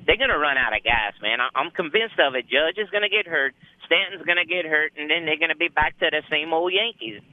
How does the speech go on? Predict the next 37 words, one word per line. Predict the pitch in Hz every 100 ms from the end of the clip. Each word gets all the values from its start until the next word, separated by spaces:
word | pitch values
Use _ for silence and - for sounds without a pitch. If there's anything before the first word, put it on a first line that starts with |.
| -
just | 143 - - -
crashing | 139 127 139 147 147
and | 156
burning. | 151 120 98 - _ - _
But | - 190 165 - -
that's | 175 214 190
all | 156 143
I | 135
have | 143 139
to | 143 123
say. | 143 139 127
And | 117 - -
stay | 180 214 -
strong. | 233 233 240 214 - 170 -
But | - 185 170
last | 180 214
time | 240 226 220
I |
checked, | - 220 208
the | 160
Braves | 165 202 185
were | 202
the | 202
World | 190 190 190
Series | 202 190
champion. | - 190 185 180
This | 160 147
is | 147
their | 156 139 - _ _
medicine | 139 165 175 - 165 -
season, | 165 170 160 151
and | 131 131
y'all | 143 139
have | 143 131
a | 131
good | 131 123
one. | 104